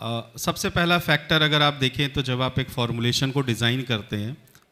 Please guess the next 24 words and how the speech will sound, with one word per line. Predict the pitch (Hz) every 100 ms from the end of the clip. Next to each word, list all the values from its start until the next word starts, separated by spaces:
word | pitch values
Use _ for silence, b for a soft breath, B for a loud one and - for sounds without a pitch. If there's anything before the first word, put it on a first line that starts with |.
| _ _ -
तो | 156
प्रॉपर | - 170 170 208
क्रॉस | 202 - 165 - 165
लिंकिंग | 156 156 170
रेशियो | 139 - 139
होना | 120 98 90
चाहिए। | - 82 80 - - _ _ _ _ _ _ _ _ _ _ _ - _ _ _ - _
सेकंड | - - 165 196 196
है, | 185 185 190 190 - b b b b _
अ, | 139 151 - 165
the | 202
temperature, | 202 196 196 202 202 233 226 214 180 - - 143
जिस | 147 196 -
टेम्परेचर | 180 170 180 190 190
पर | 202 180
आप | 180 180
चिप्स | - 180 -
को | 202
ग्राइंड | 170 139 147 147
करने | 131 117 117
ले | 101
जा | 92 87
रहे | 82
हैं। | 85